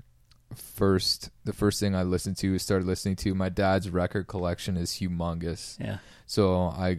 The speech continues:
Speaker 1: I, you know, when I started to get to a certain age where he would let me touch his records, <laughs> uh, I could finally put them on and start to listen to 'em, and that just completely opened up my world to, uh,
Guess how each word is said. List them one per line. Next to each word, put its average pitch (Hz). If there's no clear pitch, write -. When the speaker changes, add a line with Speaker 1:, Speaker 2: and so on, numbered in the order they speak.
Speaker 1:
I, 90
you 98
know, 87
when 87
I 85
started 90
to -
get 90
to 85
a 82
certain 82
age 85
where 82
he 85
would 82
let 82
me 82
touch -
his -
records, -
<laughs> -
uh, 135
I 117
could 123
finally 139
put 139
them 139
on 135
and 117
start 120
to 120
listen 117
to 92
'em, 90
and 90
that 92
just 92
completely 87
opened 85
up 80
my 80
world 80
to, 78
uh, 60